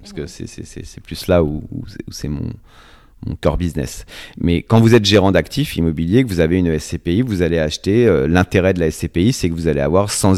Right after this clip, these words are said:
immeubles, mille locataires, différents secteurs d'activité, différentes durées des baux, vous êtes ultra diversifié. Et donc, ça permet à la, à l'acqu-, à l'acquéreur, quand il achète cette S C P I,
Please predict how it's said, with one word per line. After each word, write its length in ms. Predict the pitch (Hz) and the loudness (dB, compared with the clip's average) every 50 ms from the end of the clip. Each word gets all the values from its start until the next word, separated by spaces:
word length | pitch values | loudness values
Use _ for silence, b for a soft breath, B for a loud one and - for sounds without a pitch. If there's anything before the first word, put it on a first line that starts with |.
| 82 | 2
immeubles, 680 | 82 78 78 73 76 78 82 95 101 101 90 69 58 62 | 0 0 0 2 2 2 4 4 2 2 0 -2 -2 -2
mille 340 | 73 85 92 98 101 98 90 | 0 2 4 4 6 6 6
locataires, 800 | 82 82 78 - 73 71 - - 76 71 73 87 95 69 - 64 | 4 4 2 2 -2 -4 -2 -2 -2 0 2 2 0 0 -2 -6
différents 380 | 71 85 92 - 107 90 87 | -6 -8 -4 -2 0 0 0
secteurs 320 | 85 - 90 76 - 76 73 | 0 -4 -4 -4 -2 -2 -2
d'activité, 480 | 76 73 - - 69 69 - - 101 | -2 -2 -4 -6 -8 -8 -4 -4 -4
différentes 440 | 98 85 90 - - 98 80 78 85 | -4 -4 -6 -2 0 2 2 4 2
durées 240 | 80 82 73 76 71 | 2 2 0 0 0
des 120 | 71 71 | 0 0
baux, 120 | 71 101 120 | 0 2 0
vous 140 | 104 90 90 | 0 0 -2
êtes 140 | 90 - - - | -4 -4 -4 -2
ultra 400 | 131 113 98 - - - 95 95 | -2 -2 -2 -4 -6 -2 -2 -2
diversifié. 600 | 85 82 80 82 - - - - - - - - B B B B B B | -2 -4 -10 -10 -10 -10 -12 -12 -8 -8 -10 -10 B B B B B B
Et 80 | - 80 | -2 2
donc, 180 | 82 110 117 - | 4 4 4 6
ça 140 | - 87 | 4 2
permet 280 | - - 85 87 98 92 | 4 4 4 4 4 4
à 80 | 82 76 | 4 2
la, 120 | 71 71 | 2 0
à 180 | 65 - - 78 | 0 0 -2 -2
l'acqu-, 260 | 73 64 - - - - 62 58 52 50 50 50 | -2 -4 -4 -6 -8 -8 -6 -8 -8 -8 -10 -10
à 100 | 50 60 | -8 -8
l'acquéreur, 440 | 64 - - 80 78 107 131 - | -8 -4 -2 0 4 4 2 2
quand 180 | - 71 - - | 0 -6 -8 -4
il 60 | 67 64 | -4 -4
achète 240 | - - 95 80 | -2 -2 -2 -2
cette 200 | - - - - | -2 -4 -6 -6
S 80 | 65 - | -10 -10
C 120 | - - | -10 -10
P 140 | - - 73 | -8 -4 -2
I, 120 | 92 123 | -2 -2